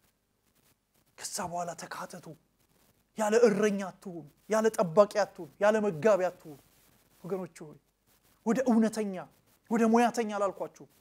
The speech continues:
እናንተን የሚፈልጓችሁ ለተለያየ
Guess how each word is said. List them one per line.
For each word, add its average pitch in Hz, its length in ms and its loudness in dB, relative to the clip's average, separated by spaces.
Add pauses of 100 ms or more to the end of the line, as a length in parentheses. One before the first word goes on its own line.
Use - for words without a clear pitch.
(380)
እናንተን 233 500 2 (960)
የሚፈልጓችሁ 247 880 2
ለተለያየ 254 640 2